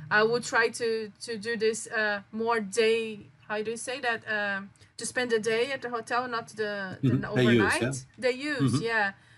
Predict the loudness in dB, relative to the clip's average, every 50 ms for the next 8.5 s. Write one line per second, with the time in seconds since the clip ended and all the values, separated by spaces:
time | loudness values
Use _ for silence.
0 | -20 _ -4 0 2 2 2 2 0 0 -2 -2 -4 -6 -6 -6 -8 -8 -8 -8
1 | -6 -4 -4 -4 -4 -4 -4 -2 0 0 0 0 0 -2 -2 -2 -4 -6 -10 -12
2 | -16 -20 _ _ _ -8 -6 -4 -4 -4 -4 -6 -6 -6 -8 -6 -6 -6 -4 -2
3 | -2 -2 -2 -4 -6 -8 -8 -4 -2 -2 -2 -2 -4 -2 0 2 2 2 0 -2
4 | -6 -10 -12 -14 -14 -12 -4 0 2 4 4 4 2 0 -4 -2 0 0 0 -2
5 | -4 -8 -14 -18 -16 -6 -2 -2 -2 -2 -2 -4 -8 -8 -10 -6 -4 -4 -4 -2
6 | -2 -2 0 2 2 0 0 -2 -6 -8 -8 -10 -12 -14 -6 -4 -2 0 2 2
7 | 2 2 0 -4 -8 -8 -8 -8 -8 -6 -4 -4 -6 -6 -10 -12 -10 -8 -6 -4
8 | -4 -4 -4 -2 -2 -2 -2 -2 -4 -8